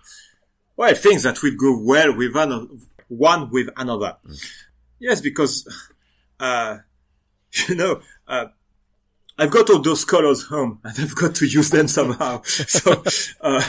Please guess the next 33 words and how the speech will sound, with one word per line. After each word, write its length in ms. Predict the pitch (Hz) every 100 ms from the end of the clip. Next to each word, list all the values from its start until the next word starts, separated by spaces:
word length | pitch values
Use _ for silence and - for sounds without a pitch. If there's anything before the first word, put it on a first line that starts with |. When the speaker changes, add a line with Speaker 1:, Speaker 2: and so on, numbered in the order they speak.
| - -
Speaker 2:
This 160 | 156 143
is 80 | -
the 80 |
tubes 360 | 127 - 139 -
of 100 | 120
paint 320 | - 120 110
that 140 | 90 101 _ _
people, 240 | - 120 113
when 140 | 107
they 100 | 98
buy 220 | - 101
the 100 | 90
set, 400 | - - 95 - - -
they 160 | 101
ignore 480 | 90 95 98 82 90
<laughs> 80 | -
when 140 | 160 -
they're 140 | 117
modelers. 480 | 107 92 - - - - - - -
<laughs> 320 | 113 - 185
They 80 | -
go 120 | - 139
straight 320 | - 139 113
for 100 | 110
the 80 | 104
browns 480 | 110 101 101 98
Speaker 1:
Like 80 | 156 -
Speaker 2:
and 40 |
the 80 | 120
Speaker 1:
that. 60 | 98
Speaker 2:
greens. 400 | 85 - - - 113 - -
<laughs> 280 | - _ -
Speaker 1:
That, 180 | -